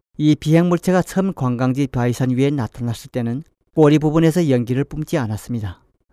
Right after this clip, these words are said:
그러나 오 분 뒤 비행 물체가 두 번째 바위산 위에 나타났을 때는 꼬리 부분에서 연기가 나와 긴 흔적을 남겼습니다. 비행 물체는 그리 크지 않은 반경의 원을 돌고 있는 것 같았는데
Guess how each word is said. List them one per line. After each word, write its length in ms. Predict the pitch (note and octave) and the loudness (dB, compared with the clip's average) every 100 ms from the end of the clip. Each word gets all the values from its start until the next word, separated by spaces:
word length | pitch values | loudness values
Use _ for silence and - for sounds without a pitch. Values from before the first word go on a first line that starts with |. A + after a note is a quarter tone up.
| _ | _
그러나 280 | - E3+ F3+ | 2 4 4
오 180 | E3 C#3 | 2 0
분 180 | C3+ C#3 | 0 0
뒤 200 | C3 D3 | 0 -4
비행 320 | - C3+ C#3 C#3+ | -2 2 2 2
물체가 360 | C#3 D#3 D#3 | -2 -2 -2
두 200 | D#3 C3+ | -2 -4
번째 340 | B2 C3 - D#3 | -2 -2 0 -2
바위산 420 | - A#2+ A#2+ B2+ | -2 -4 -2 -2
위에 180 | B2+ C3+ | 0 0
나타났을 600 | C3 G#2+ A#2+ A#2+ - B2+ | -2 -6 -6 -6 -6 -6
때는 360 | C3+ B2 B2 D#3 _ - | -4 -4 -4 -8 _ 0
꼬리 280 | F3 D3+ D#3 | 4 6 4
부분에서 520 | D3 D#3 D3+ F3+ F3+ | 0 2 2 2 0
연기가 380 | C3 A#2+ B2+ C#3 | 0 -2 -4 -2
나와 300 | B2+ A2 F#2+ _ _ - | -2 -4 -10 _ _ -4
긴 240 | D#3 D#3+ | 0 2
흔적을 460 | D#3+ C#3 B2 C3+ D3+ | 0 -2 -2 0 -2
남겼습니다. 720 | C3+ A2+ A2 - C3 - - _ _ _ _ _ _ _ - | -4 -6 -8 -10 -20 -20 -20 _ _ _ _ _ _ _ 0
비행 280 | D3+ D#3 | 4 4
물체는 300 | D#3+ D3+ F3+ | 4 2 0
그리 180 | E3+ F#3 | 2 0
크지 300 | F3+ - F3 | 0 0 4
않은 200 | F3 F#3 - | 4 2 -2
반경의 420 | B2 B2+ C3+ C#3 | -2 0 2 4
원을 280 | B2+ B2 C#3+ | 2 0 -2
돌고 320 | C3+ A#2+ B2+ | -2 -2 0
있는 200 | A#2+ A#2+ | 0 0
것 140 | C3 | -2
같았는데 760 | - B2 - A#2 G#2 G2+ G#2+ | -4 -8 -6 -4 -4 -6 -8